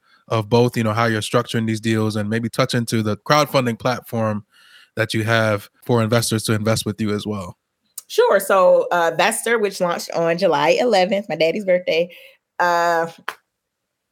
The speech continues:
Speaker 2: of this year. It's a crowdfunding platform, and it's for commercial real estate.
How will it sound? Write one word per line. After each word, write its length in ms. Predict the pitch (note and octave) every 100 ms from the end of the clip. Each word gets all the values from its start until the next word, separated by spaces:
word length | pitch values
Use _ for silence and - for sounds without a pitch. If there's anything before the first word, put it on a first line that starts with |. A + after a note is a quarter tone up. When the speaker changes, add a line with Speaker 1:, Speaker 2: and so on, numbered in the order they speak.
| -
Speaker 2:
of 160 | E3
this 200 | E3+ -
year. 320 | F3+ D#3 F#3 G#3+
It's 140 | F3+
a 40 |
crowdfunding 540 | F3 G#3 A3 G#3+ F#3 F3
platform, 480 | D#3+ D3+ - D#3 D#3
and 100 | F#3+
it's 100 | A3+
for 80 | A#3
commercial 360 | A#3+ A3 A3 G#3+
real 80 |
estate. 420 | F3 - C3 B2+